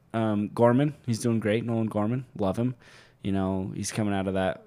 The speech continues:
He kinda had a rookie slump. He's, he's probably our hottest hitter right now. So he's been fun to watch. Pretty much, we just gotta, you know, get that pitching back.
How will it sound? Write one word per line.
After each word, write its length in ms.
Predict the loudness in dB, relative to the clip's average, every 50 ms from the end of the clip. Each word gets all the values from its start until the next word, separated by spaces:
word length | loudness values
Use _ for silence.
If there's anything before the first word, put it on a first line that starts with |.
| -14
He 80 | -14 -14
kinda 260 | -6 -4 -2 0 2
had 100 | 0 0
a 40 | 0
rookie 260 | -2 -4 -4 -4 -6 -6
slump. 380 | -6 -6 -4 -4 -6 -6 -6
He's, 240 | -8 -6 -6 -6 -8
he's 500 | -8 -8 -8 -8 -8 -8 -8 -10 -12 -12 -14 _ _
probably 260 | -2 -2 2 2 4
our 100 | 2 4
hottest 300 | 2 0 0 -2 -2 -2
hitter 260 | -2 -2 -4 -4 -8 -10
right 160 | -8 -8 -8 -6
now. 160 | -8 -10 -10 -12
So 160 | -8 -4 -2 -2
he's 140 | -2 -2
been 140 | -4 -8 -8
fun 160 | -6 -6 -6 -4
to 60 | -4
watch. 340 | -2 -4 -4 -6 -8 -16 -18 -18 -20 -20 -20 -20 -20 -20 -20 _ _ _ -4
Pretty 180 | -2 0 0
much, 300 | 2 0 -2 -4 -4 -6
we 80 | -6 -6
just 260 | -6 -6 -8 -6 -2
gotta, 540 | 0 0 2 2 2 0 0 0 -2 -4 -6 -10 -18 _ -10
you 80 | -6 -6
know, 100 | -6 -4
get 180 | -6 -4 -2
that 160 | -2 -4 -2 -4
pitching 280 | -6 -6 -4 -4 -4 -4
back. 320 | -4 -4 -6 -8 -12 -20